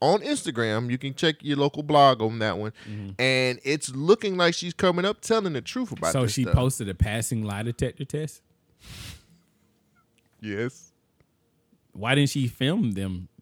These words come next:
Speaker 2: doing the lie detector?
Speaker 1: I mean, now,
Speaker 2: Like,
Speaker 1: come on now, my
Speaker 2: we,
Speaker 1: nigga.
Speaker 2: we, she could be, like, answering the questions and it's hooked up to somebody different. <laughs> You know what I
Speaker 1: I don't
Speaker 2: mean?
Speaker 1: know if it's video out, but,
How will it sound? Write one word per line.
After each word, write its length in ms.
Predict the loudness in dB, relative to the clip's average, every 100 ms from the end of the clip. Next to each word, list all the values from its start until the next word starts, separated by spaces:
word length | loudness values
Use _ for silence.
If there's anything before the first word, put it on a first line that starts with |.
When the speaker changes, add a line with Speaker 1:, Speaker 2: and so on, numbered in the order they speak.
| _ _ _
Speaker 2:
doing 300 | -6 -4 -2
the 60 | -4
lie 240 | -4 -6
detector? 380 | -8 -8 -8 -8
Speaker 1:
I 20 |
mean, 200 | -10 -10
now, 200 | -10 -10 -8
Speaker 2:
Like, 120 | -4
Speaker 1:
come 120 | -2
on 260 | -2 -4 -4
now, 160 | -6 -6
my 140 | -4
Speaker 2:
we, 240 | 2 4
Speaker 1:
nigga. 100 | 4
Speaker 2:
we, 100 | 0
she 200 | 2 4
could 100 | 6
be, 100 | 6
like, 240 | 6 4 2 4
answering 360 | 4 4 -2
the 80 | -2
questions 520 | 0 0 0 -4 -2 -2
and 200 | -2 -2
it's 180 | -2
hooked 200 | -2 0
up 120 | -4 -4
to 60 |
somebody 400 | -4 -2 -2 -2
different. 380 | 0 -2 -2 -4 2
<laughs> 60 |
You 120 | 6 6
know 80 | 6
what 140 | 6
I 80 | 6
Speaker 1:
I 20 |
don't 100 | 8
Speaker 2:
mean? 40 |
Speaker 1:
know 100 | 8
if 80 | 8
it's 120 | 4
video 420 | 2 2 4 2 4
out, 320 | 2 -2 -6
but, 300 | 4 6 6